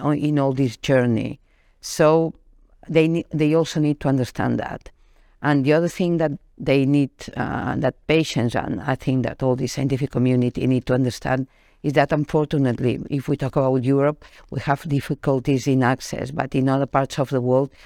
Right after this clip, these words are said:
there is no access at all. Uh, and this is one thing that needs to be discussed and needs to be worked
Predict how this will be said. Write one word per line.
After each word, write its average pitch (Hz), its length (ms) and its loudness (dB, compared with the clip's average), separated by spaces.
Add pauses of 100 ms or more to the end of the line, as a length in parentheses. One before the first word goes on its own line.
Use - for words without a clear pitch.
(120)
there 131 100 2
is 123 220 2
no 135 220 4
access - 600 0
at - 220 -6
all. 127 300 -2 (580)
Uh, 139 400 0
and 147 220 0
this 139 160 -2
is 135 120 2
one 131 160 0
thing 139 220 -2
that 131 140 -2
needs 127 320 0
to 143 120 -4
be 135 380 2
discussed 147 760 -4
and 147 120 0
needs 139 280 -2
to 151 120 -4
be 135 140 2
worked 143 520 0